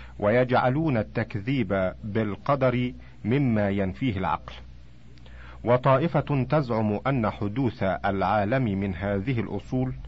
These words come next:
وأن العلم بالصانع لا يمكن إلا بإثبات حدوثه،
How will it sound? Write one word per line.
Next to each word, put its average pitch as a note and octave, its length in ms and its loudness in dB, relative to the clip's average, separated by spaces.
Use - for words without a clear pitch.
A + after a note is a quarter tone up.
وأن C3 460 2
العلم G#2 600 2
بالصانع A#2+ 720 0
لا G2+ 200 2
يمكن G#2+ 680 0
إلا G#2+ 360 -2
بإثبات G2+ 800 -4
حدوثه، B2+ 560 -4